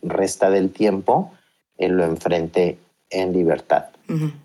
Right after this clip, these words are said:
Speaker 1: Sin embargo, hay muchísimos casos, este, donde ya se rebasaron los dos años, donde los tiempos ya no se están cumpliendo, y ese es otro gran problema, la saturación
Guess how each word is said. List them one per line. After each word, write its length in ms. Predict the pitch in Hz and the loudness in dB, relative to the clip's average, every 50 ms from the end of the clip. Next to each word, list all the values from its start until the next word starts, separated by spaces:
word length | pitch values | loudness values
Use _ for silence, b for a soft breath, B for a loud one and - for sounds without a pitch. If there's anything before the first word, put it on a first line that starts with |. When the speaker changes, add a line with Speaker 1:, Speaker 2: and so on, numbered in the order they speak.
| _ _ | _ _
Speaker 1:
Sin 220 | - 110 104 101 101 | -6 -2 0 0 2
embargo, 420 | 92 95 92 98 101 104 101 110 | 2 4 4 6 6 6 6 4
hay 60 | 104 | 4
muchísimos 640 | 101 104 98 - 104 98 - 110 104 95 90 - - | 2 0 0 0 -2 -2 -2 -2 -2 0 -2 -4 -2
casos, 600 | - 92 90 87 - - 98 95 - - - - | 0 0 0 2 2 2 0 0 0 -4 -8 -4
este, 400 | - 90 87 82 - - - 87 | -2 -2 0 -2 -2 -2 -2 -2
donde 400 | - 80 80 80 80 80 82 82 | 0 0 -2 -2 -2 -2 -2 0
ya 340 | 80 90 87 87 87 87 - | 2 4 4 4 2 0 -4
se 360 | - - - 90 87 85 80 | -8 -4 0 2 2 2 2
rebasaron 540 | 73 85 82 80 82 82 80 - 92 90 90 | 0 0 -2 0 2 0 2 2 0 0 0
los 120 | 82 78 82 | 0 0 0
dos 220 | 85 82 - - | -2 -2 0 0
años, 260 | 117 117 117 117 113 | 0 2 2 0 0
donde 200 | 104 87 85 85 | 0 0 0 0
los 180 | 85 80 82 - | 0 0 -2 -2
tiempos 400 | - 101 92 90 87 - 87 85 | -2 -2 -2 0 0 0 0 0
ya 80 | 85 | 0
no 100 | 85 87 | -2 -2
se 100 | - - | -4 -4
están 220 | 90 - - 85 85 | -6 -4 -4 -6 -4
cumpliendo, 720 | - - 85 85 82 - 110 113 120 117 123 139 175 185 b b b b b b b b _ | -2 -4 -4 -2 -2 -2 0 0 0 0 0 0 -2 -4 b b b b b b b b _
y 100 | 101 110 | 2 2
ese 160 | 104 - - | 2 2 0
es 100 | 110 - | 0 0
otro 260 | 107 - - - 101 | -2 -2 0 0 0
gran 280 | 90 90 92 90 90 87 | 2 2 0 0 -2 -4
problema, 580 | - - 90 87 82 82 85 82 80 80 80 80 | -4 -2 -2 0 0 0 0 -2 -2 -4 -4 -2
la 140 | 82 85 | -2 -2
saturación 960 | 85 - - 82 - - 87 85 82 80 - - - 95 92 95 104 113 120 | -2 -4 -6 -8 -4 -2 -2 -2 -2 -4 -6 -6 -4 -2 0 0 0 -2 -4